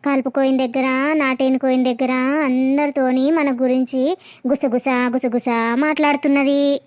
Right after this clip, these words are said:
మరి మాట్లాడుకోరా, ఇదేం రోగం పోయే కాలం వీనికి? ఆ, ముసలోడు అవుతున్నాడు కానీ సిగ్గు లేదా? ఓసిరి కావాల్సి వచ్చిన అది వీనికి దోస్తాను చేయనికేనే.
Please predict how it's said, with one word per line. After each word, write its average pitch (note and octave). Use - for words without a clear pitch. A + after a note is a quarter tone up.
మరి E4
మాట్లాడుకోరా, D4
ఇదేం D#4
రోగం D#4
పోయే D#4
కాలం C#4
వీనికి? C#4
ఆ, D4
ముసలోడు D4
అవుతున్నాడు C#4
కానీ C4
సిగ్గు C4+
లేదా? C4+
ఓసిరి C4
కావాల్సి C4
వచ్చిన C4+
అది B3
వీనికి C#4
దోస్తాను C4
చేయనికేనే. C#4